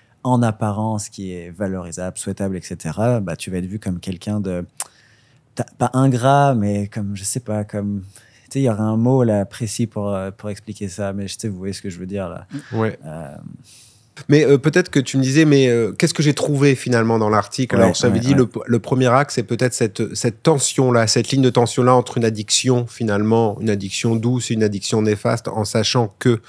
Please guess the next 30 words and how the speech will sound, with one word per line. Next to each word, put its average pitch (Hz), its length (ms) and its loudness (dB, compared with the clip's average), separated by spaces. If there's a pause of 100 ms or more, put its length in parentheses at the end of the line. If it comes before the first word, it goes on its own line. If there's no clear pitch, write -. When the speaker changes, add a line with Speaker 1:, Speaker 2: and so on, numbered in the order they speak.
(560)
Speaker 2:
euh, 101 180 -4
finalement, 113 380 2
ça 107 160 -2
s'explique 123 560 -2
aussi 117 280 0
par 107 200 2
le 104 100 2
fait 117 400 0 (100)
que 117 100 -2
la 104 280 2
mé-, 104 220 0 (760)
que 110 220 0
c'est 117 160 0
une 110 100 4
représentation, 110 960 0
entre 107 200 -4
guillemets, 104 240 -2
très - 180 -4
positive 113 560 -4
de 107 80 2
l'addiction 98 400 -2
au 92 40 -6
sport, 139 280 -2
parce - 160 -4
que 104 80 -4
le 95 100 -2
sport 117 420 0
est 92 60 -4
quand 98 180 -6
même 98 260 -4